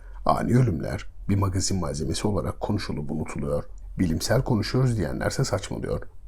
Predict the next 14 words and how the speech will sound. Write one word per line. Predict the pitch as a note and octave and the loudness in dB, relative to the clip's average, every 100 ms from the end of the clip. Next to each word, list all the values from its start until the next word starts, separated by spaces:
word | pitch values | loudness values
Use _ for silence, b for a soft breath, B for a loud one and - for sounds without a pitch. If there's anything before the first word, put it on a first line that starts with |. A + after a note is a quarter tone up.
| - - | -6 -4
Geçenlerde | - E2+ D2 G#1+ D2 F#2+ | -2 0 -2 -2 -2 -2
bir | |
tanesi | - F2 - G#2+ | 0 0 0 -2
televizyona | D2+ D2 C#2 D2 | -2 -2 -4 -2
çıkmış, | - D2 - - - - | -4 -4 -4 -6 -10 -6
kanser | E2+ - F2 | -4 0 0
vakalarındaki | A2+ G#2 F#2 D2 C#2 - D#2 | 0 0 0 -2 -2 -2 0
artışın | C2 - F#2 | 0 -2 -2
kalıcı | - C2+ F2 E2 | -2 -2 -2 -2
yaz | D2+ | -2
saat | - F#2 F#2 F2+ | 0 0 0 -2
uygulamasından | E2+ B1+ - - B1 G#2 | -2 -2 -2 -4 -4 -4
kaynaklandığını | - G#2 F#2 - G1+ - E2 | -4 -4 -4 -4 -6 -4 -4
söylüyordu. | - A#1+ B1 B1 C#2 | -4 -4 -4 -4 -6